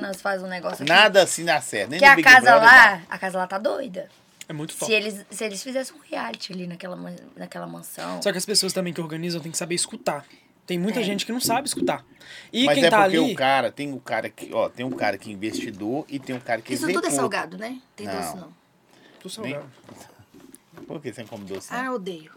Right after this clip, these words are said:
Speaker 1: Não gosto de doce, não. Coitado de doce, não.
Speaker 3: Chata. Chata.
Speaker 2: Nossa.
Speaker 1: Não, eu já não como tudo, mas doce, você gosta de um doce.
Speaker 2: Favelada, né?
Speaker 3: Adoro.
Speaker 1: Você tá parecendo herê lá
Speaker 3: Nu.
Speaker 1: quando baixa.
Speaker 3: Adoro.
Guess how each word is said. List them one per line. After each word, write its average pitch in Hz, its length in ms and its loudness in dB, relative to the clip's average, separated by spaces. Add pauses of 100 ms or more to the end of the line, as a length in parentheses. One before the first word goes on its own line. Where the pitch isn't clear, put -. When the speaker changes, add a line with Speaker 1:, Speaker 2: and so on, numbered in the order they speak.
Speaker 1:
Não 220 80 -18
gosto 226 100 -14
de - 60 -20
doce, 190 220 -20
não. 160 80 -20 (260)
Coitado 190 280 -20
de - 40 -18
doce, - 140 -18
não. - 140 -20 (480)
Speaker 3:
Chata. - 380 -20 (340)
Chata. - 340 -12 (300)
Speaker 2:
Nossa. - 360 -12
Speaker 1:
Não, 269 140 0
eu 214 80 -2
já 214 220 0
não 247 180 -2
como 202 220 -8
tudo, 294 360 -4
mas 196 220 -2
doce, 190 420 0
você 269 300 -2
gosta 226 460 2 (100)
de 277 60 2
um - 80 2
doce. 208 200 2
Speaker 2:
Favelada, 196 340 -2
né? - 120 -2
Speaker 3:
Adoro. - 180 0
Speaker 1:
Você - 80 2
tá 269 140 8
parecendo 269 500 2
herê 254 440 6
lá 226 240 6
Speaker 3:
Nu. 196 80 4
Speaker 1:
quando 175 160 2
baixa. 226 380 8
Speaker 3:
Adoro. 170 520 2